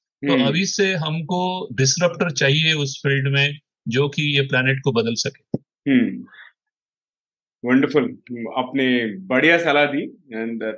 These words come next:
Speaker 2: thank you so much। And try, कैसे लगा आपको टीजीवी हिंदी का एक्सपीरियंस? मैं तो अभी हिंदी सीख रहा हूँ। <laughs> मैं अब, मैं अपने आप को अन-, अनकंफर्टेबल करके ये टीजीवी हिंदी चैनल शुरू किए हूँ। <laughs> मगर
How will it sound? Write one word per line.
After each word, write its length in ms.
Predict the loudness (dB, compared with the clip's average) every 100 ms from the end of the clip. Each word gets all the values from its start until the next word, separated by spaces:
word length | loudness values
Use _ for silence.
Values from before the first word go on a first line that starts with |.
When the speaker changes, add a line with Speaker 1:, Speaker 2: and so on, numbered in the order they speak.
| -4
Speaker 2:
thank 160 | -2 -2
you 100 | -4
so 180 | -4 -4
much। 400 | -4 -6 -8 -4
And 140 | 0
try, 200 | 2 2
कैसे 240 | 2 4 4
लगा 220 | 6 4
आपको 280 | 4 2 -2
टीजीवी 600 | -2 -6 -6 -4 -2 -2
हिंदी 280 | -2 -2 2
का 100 | 2
एक्सपीरियंस? 720 | 0 -2 -4 -2 -6 -12 -18 -4
मैं 140 | 0
तो 80 | 4
अभी 360 | 4 4 2 2 -2 -10 -18 _
हिंदी 280 | 0 2 0
सीख 380 | -2 -2 0 4
रहा 120 | 4
हूँ। 300 | 4 2 -2 -8 -2
<laughs> 0 |
मैं 340 | 0 2 2 2
अब, 260 | 2 -4 -16 _ -12 -2
मैं 400 | -2 0 -2 2
अपने 260 | 0 0 2
आप 220 | 2 2
को 80 | 0
अन-, 380 | 2 0 -2 -2
अनकंफर्टेबल 800 | -2 0 0 2 0 0 -2 -2
करके 340 | -2 -2 -2 -4 -4 -18 _ _ 2
ये 80 | 2
टीजीवी 400 | 2 -2 0 0
हिंदी 540 | 2 2 2 0 -4
चैनल 500 | 2 4 6 4 2
शुरू 320 | -2 -2 -2
किए 280 | 0 2 2
हूँ। 240 | 0 -4 -8 -10
<laughs> 0 | -6 -4
मगर 460 | -4 0 0 0